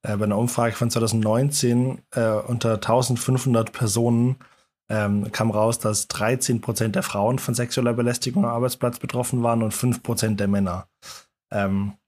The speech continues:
also schein's da ja schon irgendwie, ähm, deutlich mehr Frauen zu sein, die davon betroffen sind.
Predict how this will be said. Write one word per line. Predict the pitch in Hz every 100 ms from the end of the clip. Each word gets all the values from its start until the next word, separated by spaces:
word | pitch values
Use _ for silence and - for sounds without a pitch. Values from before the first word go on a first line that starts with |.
| _ _ _ _ _ _ _ _ _
also | - 107 107
schein's | 113 113 -
da | 110
ja | 113 110 110 - _ _ _ _ _ _ _ _ _ -
schon | - 120 120
irgendwie, | 113 113 113 110 113 113 113 113 113 - -
ähm, | 107 104 104 - _ _ _ _ _ _
deutlich | - 113 127 127 120 -
mehr | 110 104 113 127 143 147 - _ _ _ _ -
Frauen | 117 113 120 123
zu | 113
sein, | 104 98 98 101 107 - _ _ _ _ 120
die |
davon | 110 - 113 101
betroffen | 101 110 107 104
sind. | 95 90 117 -